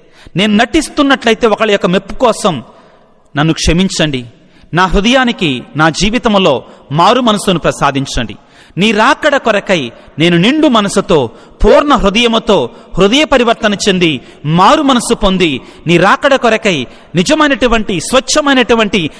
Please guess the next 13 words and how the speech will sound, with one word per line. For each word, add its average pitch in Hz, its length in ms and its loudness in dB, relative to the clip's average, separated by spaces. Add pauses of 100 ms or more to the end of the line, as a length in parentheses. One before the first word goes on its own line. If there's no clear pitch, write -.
(160)
కడిగివేయబడిన 269 760 0
హృదయముతో 190 720 0 (240)
నీకు 180 220 0
ఆహ్వానాన్ని 190 600 2
పలికే 175 360 2
విధంగా 160 500 2 (220)
నన్ను 160 160 2
దీవించండి 175 540 0
ప్రభువా. 135 440 -2 (400)
ఈనాడు 185 380 0 (300)
నాతో 214 320 0
ఏకీభవించి 226 600 0
ప్రార్థిస్తున్నటువంటి, 226 1080 -2